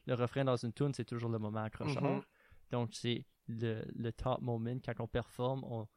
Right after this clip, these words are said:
Speaker 1: on reçoit half du basket à Gaslight Café.
Speaker 2: Mhm.
Speaker 1: Mais là, après, le, le refrain est fini,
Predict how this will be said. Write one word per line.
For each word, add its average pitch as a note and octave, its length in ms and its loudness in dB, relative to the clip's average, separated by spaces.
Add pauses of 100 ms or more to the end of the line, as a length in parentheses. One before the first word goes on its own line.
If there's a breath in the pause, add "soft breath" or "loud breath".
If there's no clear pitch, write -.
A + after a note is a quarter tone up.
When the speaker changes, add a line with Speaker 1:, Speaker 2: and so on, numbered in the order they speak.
(140)
Speaker 1:
on A#2+ 80 0
reçoit A2+ 520 -2
half A2+ 280 0
du - 120 -12
basket A2 540 -4
à A2 220 -2 (280 soft breath)
Gaslight B2 460 0
Café. C3+ 600 -2
Speaker 2:
Mhm. C3 300 -2 (680)
Speaker 1:
Mais A2+ 240 2
là, A#2 140 6
après, B2 260 0
le, A#2+ 120 2 (220)
le B2+ 200 2
refrain A#2 300 0
est B2 100 2
fini, C3+ 420 2